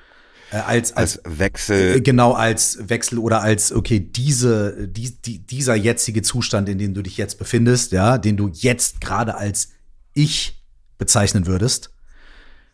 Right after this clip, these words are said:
Speaker 2: Mhm.
Speaker 1: der wird sich irgendwann, wie alle anderen Dinge auch, äh, in seine Einzelteile auflösen. So.
Speaker 2: Mhm.
Speaker 1: Und dann, das ist aber nicht das Ende, ne? Das ist nicht irgendwie, okay, danach ist alles, äh, ist so, so dieses, äh,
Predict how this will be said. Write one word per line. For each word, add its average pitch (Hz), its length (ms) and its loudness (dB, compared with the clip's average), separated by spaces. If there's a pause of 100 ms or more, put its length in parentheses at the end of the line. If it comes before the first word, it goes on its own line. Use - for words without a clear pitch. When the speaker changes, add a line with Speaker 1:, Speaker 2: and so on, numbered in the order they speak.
(160)
Speaker 2:
Mhm. 76 120 -8
Speaker 1:
der 127 280 4
wird 135 260 4
sich - 240 -2
irgendwann, 123 560 2
wie 113 180 -4
alle 135 300 0
anderen 120 420 2
Dinge 113 280 0
auch, 120 400 0 (460)
äh, 98 220 -6 (120)
in 110 140 0
seine 113 240 2
Einzelteile 117 440 0
auflösen. 92 680 -2 (240)
So. - 400 -6 (540)
Speaker 2:
Mhm. 92 300 -6 (180)
Speaker 1:
Und 120 520 2 (880)
dann, 120 440 4 (180)
das 113 200 2
ist 123 120 2
aber 117 140 4
nicht 117 200 4
das - 120 2
Ende, 113 280 4
ne? 117 160 6
Das 98 160 2
ist - 180 -2
nicht 104 160 -2
irgendwie, 117 240 4
okay, 117 240 4
danach 113 320 2
ist 120 120 -2
alles, 113 340 -2
äh, 131 100 4 (140)
ist - 160 0
so, 104 340 0
so 104 160 -2
dieses, 98 400 -2
äh, 92 180 -10